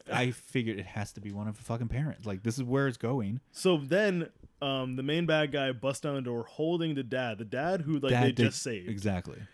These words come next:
Speaker 2: Uh, he's dangling this guy's arms.
Speaker 1: The
Speaker 2: and
Speaker 1: dad who they saved and the only reason they're there.
Speaker 2: Yeah.
Speaker 1: Like, again, all I kept thinking is,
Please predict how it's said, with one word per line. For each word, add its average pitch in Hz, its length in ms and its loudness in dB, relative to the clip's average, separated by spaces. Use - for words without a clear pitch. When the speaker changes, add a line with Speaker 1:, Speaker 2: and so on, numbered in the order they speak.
Speaker 2:
Uh, 123 180 -2
he's 131 220 -4
dangling 160 560 2
this 147 120 2
guy's 135 300 2
arms. 120 360 -2
Speaker 1:
The 117 100 6
Speaker 2:
and 120 80 -2
Speaker 1:
dad 151 260 8
who 175 100 8
they 151 160 8
saved 147 480 4
and 117 140 4
the 117 160 4
only 139 320 8
reason 131 460 6
they're 107 200 8
there. 107 600 0
Speaker 2:
Yeah. 113 160 -6
Speaker 1:
Like, 123 260 6
again, 143 340 6
all 135 180 6
I 135 60 6
kept 135 180 0
thinking 143 180 4
is, 113 160 0